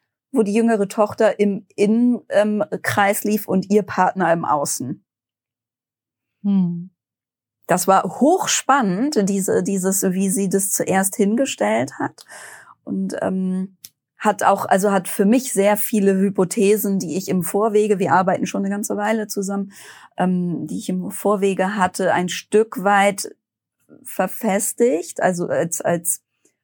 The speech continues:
Speaker 1: folgbar. <laughs> Ja, dieser Hypothese folge ich weiter, ähm, ähm, sich mir so gezeigt.
Speaker 2: Hm, hm.
Speaker 1: Hm.
Speaker 2: Ja.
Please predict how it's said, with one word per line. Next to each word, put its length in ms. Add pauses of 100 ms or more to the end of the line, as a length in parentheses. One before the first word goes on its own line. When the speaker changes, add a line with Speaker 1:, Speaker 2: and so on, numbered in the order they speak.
Speaker 1:
folgbar. 1000 (180)
<laughs> 200
Ja, 240
dieser 460
Hypothese 560
folge 440
ich 280
weiter, 720
ähm, 480
ähm, 360 (1120)
sich 240
mir 160
so 100
gezeigt. 600
Speaker 2:
Hm, 480 (180)
hm. 400 (180)
Speaker 1:
Hm. 260 (340)
Speaker 2:
Ja. 380